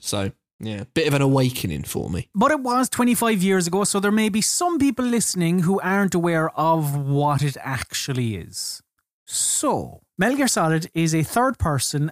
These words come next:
Speaker 2: action-adventure stealth video game. I think that pretty much sums it up. And as protagonist, Solid Snake, you are mostly traveling from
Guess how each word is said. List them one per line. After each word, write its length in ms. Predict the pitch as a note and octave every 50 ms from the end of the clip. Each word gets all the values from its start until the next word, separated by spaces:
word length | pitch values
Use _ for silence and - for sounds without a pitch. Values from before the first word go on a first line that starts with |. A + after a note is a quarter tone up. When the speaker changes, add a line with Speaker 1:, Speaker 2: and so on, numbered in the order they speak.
| - -
Speaker 2:
action-adventure 1040 | F#3+ F3 - - - - F#3+ F3 E3+ D#3+ D#3 D3+ D3+ - - - C#3 C3+ C3+ C3 - _ -
stealth 680 | - - - - - - E3+ D3 C#3+ C#3+ B2+ - - - _ -
video 560 | E3+ C3+ B2 C3 C#3+ A#2+ - A2+ G2+ F#2+ G2
game. 380 | F#2+ - - F#2 E2+ E2+ E2 A#2+
I 60 | D#3+
think 180 | E3+ B3 B3 F#3+
that 180 | B2+ A2 -
pretty 160 | - A#2 A2+
much 300 | G#2+ G#2 G2 G2+ - -
sums 340 | - - A#2+ G#2 G2+ G2 -
it 100 | - G2
up. 280 | F#2 F2 - - - - - - _ _ -
And 480 | C3+ C#3+ C#3+ C#3+ D3 C#3+ C#3+ C#3 - - - - - - - - _ -
as 240 | G3+ A3 A3+ A3
protagonist, 720 | - - G3+ F3 E3+ D#3+ C#3+ C3+ C#3 D3+ F#3+ A3+ - - - -
Solid 320 | - - - D#3 D3 D3 C#3
Snake, 380 | - - D3 C#3 D3 D3 -
you 100 | E3 D3+
are 80 | D#3 D#3
mostly 500 | E3 F#3 A3+ D4+ E4+ C4 - - A#3 A3+
traveling 600 | - - A#3 G#3+ G3+ D#3+ D#3 C#3+ C#3 C#3 C#3+ C3+ _ - - - _ _
from 240 | - - E3 D#3+ D3+